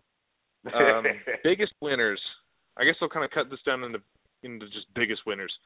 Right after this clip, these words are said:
Speaker 1: Um, number one biggest winner, and I'm not just saying this 'cause I'm a dog, has to be Keith Marshall. I mean, and you know my stance on this. Me and you've been talking about this since before the Georgia season even started, about just how athletically talented Keith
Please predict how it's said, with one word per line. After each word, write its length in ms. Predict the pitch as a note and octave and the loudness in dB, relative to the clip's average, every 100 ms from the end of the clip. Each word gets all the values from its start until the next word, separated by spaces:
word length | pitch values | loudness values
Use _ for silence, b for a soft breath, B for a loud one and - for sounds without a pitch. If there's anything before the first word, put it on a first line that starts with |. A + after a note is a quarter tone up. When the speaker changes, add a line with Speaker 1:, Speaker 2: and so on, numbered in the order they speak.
| _ - | _ 4
Speaker 1:
Um, 320 | G2+ G2 G#2 | 4 6 4
number 220 | C3+ D#3+ | 4 4
one 260 | D3+ D3 A#2+ | 2 0 2
biggest 300 | B2+ A#2+ - | 0 0 -4
winner, 360 | A2+ A2 G#2 - b b - | -4 0 0 -2 b b -4
and 80 | G#2 | -2
I'm 100 | A2 | 4
not 200 | C3 A#2+ | 4 2
just 140 | A2+ | -6
saying 180 | B2+ A#2+ | -6 -6
this 100 | G#2 | -10
'cause 180 | - G#2+ | -6 -4
I'm 100 | G2+ | -4
a 40 | |
dog, 360 | F2+ G2 G#2 A2 - _ _ | 0 2 2 0 -8 _ _
has 160 | A2 | 0
to 140 | - - | 0 -8
be 100 | F#2+ | -8
Keith 200 | G2 - | -8 -8
Marshall. 380 | F2+ E2 - - _ _ _ _ | -8 -8 -10 -14 _ _ _ _
I 80 | G#2 | -8
mean, 260 | G#2+ F#2+ F2+ _ _ _ _ _ _ _ _ _ _ _ _ _ _ _ - | -8 -10 -14 _ _ _ _ _ _ _ _ _ _ _ _ _ _ _ 2
and 180 | A2 G#2 | 2 4
you 140 | D#3+ | 2
know 180 | E3+ E3 | 4 4
my 120 | D#3+ - | 2 0
stance 240 | D3 B2+ | -4 -2
on 100 | A#2 | -4
this. 140 | G#2+ G#2 B2 | -6 -8 -4
Me 140 | C3 | -4
and 80 | C3+ | -4
you've 120 | C3 | -6
been 100 | B2 | -8
talking 220 | - B2+ | -4 -4
about 160 | A#2 A2+ | -4 -4
this 140 | A#2+ - | -6 -6
since 140 | A#2+ | -12
before 320 | - - B2 | -12 0 0
the 80 | A#2 | 0
Georgia 340 | G#2 A2 A#2 A2+ | -2 0 0 -2
season 280 | A#2+ G#2 G#2+ | -6 -8 -8
even 240 | F#2+ G#2 G2 - | -8 -8 -8 -2
started, 340 | G#2+ G#2 F#2+ | 2 2 2
about 220 | F#2 F2+ F2+ - | 0 -2 -4 0
just 300 | A2+ A2 A2 - | 6 6 4 -10
how 320 | - A2+ G#2 | 2 2 4
athletically 600 | G2+ - A2 G#2+ - G#2 | 0 2 0 0 -2 -8
talented 400 | G#2+ G2+ G2 - _ | 0 0 0 -8 _
Keith 140 | - | -10